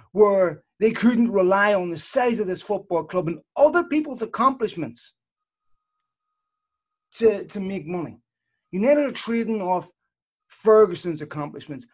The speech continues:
Matt Busby's accomplishments. Not doing anything in the last seven years.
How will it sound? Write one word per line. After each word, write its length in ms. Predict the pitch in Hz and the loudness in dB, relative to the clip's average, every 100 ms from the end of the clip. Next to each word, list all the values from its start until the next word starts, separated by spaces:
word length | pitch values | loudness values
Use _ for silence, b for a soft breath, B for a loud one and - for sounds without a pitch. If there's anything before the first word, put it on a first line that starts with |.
| - | -6
Matt 320 | 196 226 151 | -2 -2 0
Busby's 460 | 233 240 170 185 160 | 0 0 -2 -8 -10
accomplishments. 840 | 156 151 131 147 - 117 _ _ _ _ _ _ _ _ _ _ _ 156 | -8 -10 -12 -18 -20 -20 _ _ _ _ _ _ _ _ _ _ _ -6
Not 160 | 220 | -4
doing 180 | 226 175 | -2 0
anything 380 | 214 247 247 226 | 0 0 0 2
in 80 | 190 | 0
the 80 | |
last 240 | 175 170 - | -2 -4 0
seven 320 | 196 156 151 | 2 2 0
years. 560 | 156 247 277 - - | 2 0 -2 -8 -18